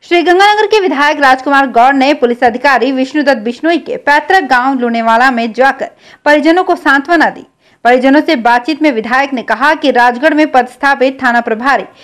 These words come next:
एक जांबाज पुलिस अधिकारी थे और उनकी पूरी प्रदेश में एक अलग और साफ सुथरी ही छवि थी। वे उसी की बदौलत ही आज सबके चहेते बने थे। इधर हनुमानगढ़ में कोरोना संक्रमण को लेकर सोमवार को जिला अस्पताल से कुल एक सौ चौपन सैंपल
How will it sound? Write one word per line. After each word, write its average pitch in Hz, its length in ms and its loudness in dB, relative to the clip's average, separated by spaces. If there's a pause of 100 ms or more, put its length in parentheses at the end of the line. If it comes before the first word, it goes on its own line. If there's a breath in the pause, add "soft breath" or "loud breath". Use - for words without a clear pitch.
(160 loud breath)
एक 277 200 0
जांबाज 330 520 2
पुलिस 262 280 -4
अधिकारी 190 520 -2
थे - 60 -18 (180)
और 240 120 0
उनकी 254 240 -2
पूरी 349 380 0
प्रदेश 269 500 -2
में 269 160 0
एक 240 320 -4
अलग 240 320 0 (160)
और 233 200 4
साफ 285 360 0
सुथरी 269 320 -4
ही 262 240 -2 (340 loud breath)
छवि 226 260 0
थी। 202 180 -16 (300 soft breath)
वे 302 100 2
उसी 359 240 2
की 381 140 0
बदौलत 269 480 2
ही 262 80 2
आज 233 240 2
सबके 285 360 -4
चहेते 349 360 -2
बने 285 260 -2
थे। 190 160 -18 (500)
इधर 262 180 2
हनुमानगढ़ 359 560 2
में 466 120 -4
कोरोना 392 420 2
संक्रमण 392 440 -2
को 370 120 0
लेकर 302 420 2
सोमवार 269 480 0
को 311 180 -4
जिला 240 260 2
अस्पताल 247 460 0
से 302 120 -6
कुल 302 180 -4
एक 285 160 0
सौ 302 100 -8
चौपन 311 460 0
सैंपल 214 400 -4